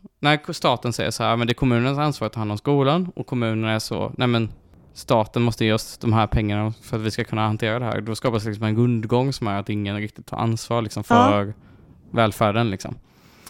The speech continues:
Speaker 1: Eh, och jag tänker att det är liksom ett större problem i allmänhet i den offentliga sektorn. För att, eh, staten har ju gett kommunerna massa uppgifter.
Speaker 2: Ja.
Speaker 1: Om man ska räkna upp vilka uppgifter kommunerna har, det känns som att det är typ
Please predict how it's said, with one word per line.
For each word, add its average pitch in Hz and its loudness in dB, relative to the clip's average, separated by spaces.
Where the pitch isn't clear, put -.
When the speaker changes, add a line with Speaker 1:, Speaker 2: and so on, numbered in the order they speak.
Speaker 1:
Eh, 110 2
och 131 4
jag 131 4
tänker 139 0
att 123 -2
det 127 4
är 120 4
liksom 113 -2
ett - -6
större 117 -2
problem 110 -2
i - -4
allmänhet 107 -2
i 101 -4
den 107 -4
offentliga 98 -6
sektorn. - -4
För 180 4
att, - -6
eh, 320 6
staten 170 2
har 208 4
ju 214 2
gett 180 0
kommunerna 170 4
massa 135 2
uppgifter. 131 2
Speaker 2:
Ja. 247 2
Speaker 1:
Om - -2
man 175 4
ska 185 -4
räkna 180 4
upp 151 0
vilka 170 2
uppgifter - -2
kommunerna 120 4
har, 131 2
det 117 -2
känns 139 0
som 120 2
att 113 0
det 117 0
är 113 4
typ - -4